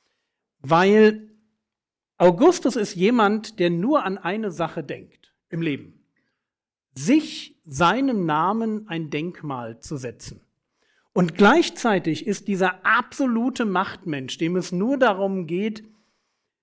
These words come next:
seinen Namen groß zu machen, wie wir gerade gelesen haben, einfach ein Spielball. Einfach nur ein Spielball in der Hand Gottes. Und man vergisst das so leicht,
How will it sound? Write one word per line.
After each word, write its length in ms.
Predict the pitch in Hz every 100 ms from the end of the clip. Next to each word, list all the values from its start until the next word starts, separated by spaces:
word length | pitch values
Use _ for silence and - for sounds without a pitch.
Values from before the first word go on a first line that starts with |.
| _ _ _ _
seinen 480 | 143 170 220 254 208
Namen 420 | 175 196 220 208
groß 380 | 160 180 214 -
zu 100 | 170
machen, 420 | 143 139 208 214 _ _ _ _
wie 180 | 156 156
wir 220 | 165 160
gerade 380 | 160 160 175 208
gelesen 520 | 175 160 190 190 170
haben, 480 | 160 156 156 151 139 _ _ _
einfach 340 | 185 214 214
ein 120 | 196 170
Spielball. 800 | - - _ 131 95 85 - _ _ _ _ _ _ _ -
Einfach 260 | 165 202
nur 180 | 185 180
ein 240 | 151 139 135
Spielball 1040 | - - 208 233 254 208 165 156 175 185
in 160 | 160 143
der 180 | 135 143
Hand 260 | 160 -
Gottes. 460 | 127 120 - - _ _ _ _ _ _ _ _ _ _ _ _
Und 280 | - 175 -
man 160 | 170 202
vergisst 800 | - 208 240 302 - - - - _ _ _ -
das 260 | 156 -
so 120 | 160
leicht, 720 | 139 131 107 95 - - _